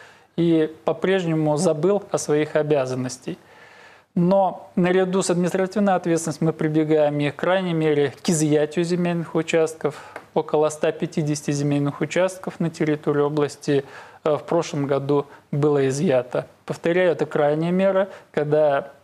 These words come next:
не позволили ни предписания, ни привлечения к административной ответственности. Добиться нам должного результата. А результат один — это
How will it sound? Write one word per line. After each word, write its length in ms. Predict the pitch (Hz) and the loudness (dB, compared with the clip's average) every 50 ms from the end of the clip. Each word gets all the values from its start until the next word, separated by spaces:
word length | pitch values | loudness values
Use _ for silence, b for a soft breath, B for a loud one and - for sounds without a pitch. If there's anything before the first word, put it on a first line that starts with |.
| _ - | _ 0
не 140 | 180 180 | 0 0
позволили 540 | 170 180 170 165 160 170 170 170 160 156 156 | 2 2 0 0 2 2 2 4 4 4 2
ни 140 | 165 180 196 | 2 2 2
предписания, 680 | 185 196 190 175 - - 175 - - 175 165 160 160 156 | 0 -2 -6 -6 -4 -6 -4 -2 0 0 0 2 0 0
ни 100 | 156 151 | 0 0
привлечения 520 | 151 156 147 147 143 - 156 147 147 143 | 0 0 0 0 0 0 -2 -2 -2 -2
к 80 | - 160 | -2 -2
административной 600 | 139 147 139 - 143 139 131 - 151 143 135 135 | -4 -4 -2 -2 -2 -2 -2 -2 -2 0 0 0
ответственности. 760 | 135 - 175 180 175 180 - - 165 156 147 143 - - | 0 0 0 0 0 -2 -2 -2 -2 -2 -2 -4 -2 -4
Добиться 600 | 147 127 165 147 156 151 151 165 190 190 - - 160 | -4 -2 0 0 0 0 2 0 -2 -4 -4 -4 -2
нам 220 | 151 143 139 135 | 0 0 0 0
должного 380 | 135 147 156 156 151 151 147 139 | 0 0 0 0 0 -2 -2 0
результата. 640 | 131 127 123 127 123 123 - 123 120 - - 151 131 | 0 0 0 -2 -2 0 0 0 0 0 -2 -2 -2
А 60 | 131 | -2
результат 480 | 127 135 147 165 170 208 220 214 214 | -2 -4 -4 -2 0 0 0 2 2
один — 340 | 170 156 143 151 170 180 170 | 0 0 2 0 0 0 0
это 280 | - 123 - - 135 | -2 -2 -2 -4 -4